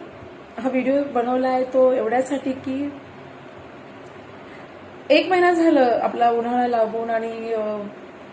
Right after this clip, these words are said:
थोडा हार्मोनल चेंजेस म्हणा किंवा वय वाढत जातं तसं आपल्या शारीरिक बदल होत जातात तसं म्हणा, मला गरमीचा खूप त्रास होऊ लागलाय. माझ्या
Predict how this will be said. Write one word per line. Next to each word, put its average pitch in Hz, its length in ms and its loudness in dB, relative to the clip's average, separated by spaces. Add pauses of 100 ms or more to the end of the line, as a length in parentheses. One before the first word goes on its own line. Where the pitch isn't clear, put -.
(1400)
थोडा 262 160 8
हार्मोनल 254 500 2
चेंजेस 254 560 -2
म्हणा 240 360 -2
किंवा 233 580 -4 (200)
वय 233 160 4
वाढत 233 340 2
जातं 233 280 2
तसं 233 160 -2
आपल्या 226 220 -2 (180)
शारीरिक 214 360 -2
बदल 220 280 2
होत 247 160 4
जातात 208 480 -4
तसं 262 220 -2
म्हणा, 208 300 -4 (600)
मला 302 240 4
गरमीचा 294 380 4 (160)
खूप - 200 -4
त्रास 214 280 -2
होऊ 185 140 -10
लागलाय. 185 340 -8 (1040)
माझ्या 285 320 4